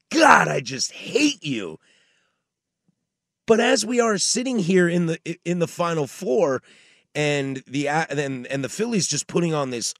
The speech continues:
offensive juggernaut, whether it was against the Braves, against the Marlins, now against, now against the Diamondbacks, part of me is like,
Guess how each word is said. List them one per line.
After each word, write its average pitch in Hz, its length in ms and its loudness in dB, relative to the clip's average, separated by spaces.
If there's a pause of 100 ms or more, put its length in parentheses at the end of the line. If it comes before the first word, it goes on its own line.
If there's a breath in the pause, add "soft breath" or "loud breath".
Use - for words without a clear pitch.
offensive 143 800 -4
juggernaut, 120 920 2 (580)
whether 151 220 0
it 135 40 -2
was 127 140 -4
against 131 320 -2
the 120 80 -6
Braves, 151 600 6 (420 soft breath)
against 117 520 -4 (100)
the 110 100 -4
Marlins, 143 800 4
now 135 300 0
against, 120 560 -4 (1120)
now 147 240 0
against 127 260 -2
the 101 60 -12
Diamondbacks, 143 880 2 (920)
part 262 340 2
of 254 60 0
me 180 240 4
is 170 260 0
like, 180 240 -2